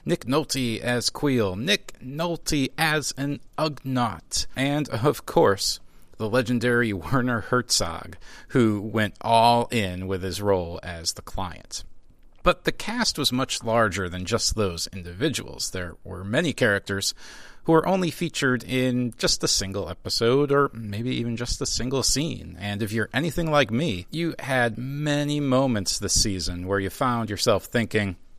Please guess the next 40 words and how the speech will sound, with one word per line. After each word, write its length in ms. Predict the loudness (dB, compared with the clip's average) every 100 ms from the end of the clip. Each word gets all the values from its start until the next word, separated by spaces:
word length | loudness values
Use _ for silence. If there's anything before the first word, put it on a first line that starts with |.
| -20 -20 -18 -6
"Where 160 | -2
do 100 | 0
I 140 | 0 -2
know 420 | -2 2 6 6
this 180 | 4 -2
guy 220 | -4 -12
from?" 380 | -12 -12 -14 -18 -20 -20 -14
So 220 | 2 2 2
today's 400 | 0 4 4 4
episode 360 | 4 4 4
of 60 | 2
the 80 | 0
podcast 640 | -2 0 0 0 0 0
is 240 | 0 0
dedicated 640 | 0 0 0 0 0 0 -2
to 100 | -4
pointing 360 | 0 2 2 0
out 160 | -2
these 160 | 0 0
characters 540 | 0 -4 -2 -2 -2
and 240 | -4 -6 -6
highlighting 840 | -4 0 2 2 0 0 -2 -4 -8 -18 -2
what 180 | 0 2
is 200 | 0 2
likely 360 | 2 2 2
their 200 | 4 4
most 340 | 4 2 0 0
well-known 720 | 2 2 2 2 2 2 2
prior 420 | 0 2 2 0
acting 500 | -2 -4 -4 -8 -6
gig, 300 | -6 -6 -4
the, 180 | 2 2 4
the 140 | 0
reason 720 | 2 2 4 4 2 -2 -6 -10 -18 0
that 180 | 2 2
you 160 | 0 0
might 300 | 0 -2 -4
have 260 | -6 -4
known 320 | -4 -8 -10
them. 220 | -14 -18